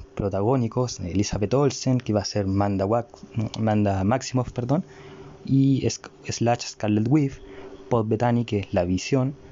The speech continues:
o Vision, eh, Teyonah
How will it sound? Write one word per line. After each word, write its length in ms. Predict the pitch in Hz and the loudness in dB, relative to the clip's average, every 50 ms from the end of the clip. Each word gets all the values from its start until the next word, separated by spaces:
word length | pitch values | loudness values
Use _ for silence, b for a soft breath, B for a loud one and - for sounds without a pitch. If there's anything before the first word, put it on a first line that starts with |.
| - - - | -18 -10 -4
o 80 | 104 107 | 0 2
Vision, 420 | 135 127 - - - 127 143 - B B B B B B B B B B - - - | 2 2 0 -2 -4 -4 -4 -6 B B B B B B B B B B -14 -6 -2
eh, 440 | 110 107 98 95 92 90 90 90 95 - - - - - - - - | 0 2 2 2 2 2 2 2 0 -2 -8 -20 -20 -20 -14 -4 -2
Teyonah 500 | 110 104 110 117 117 117 117 110 95 | 0 2 2 2 2 4 2 0 -2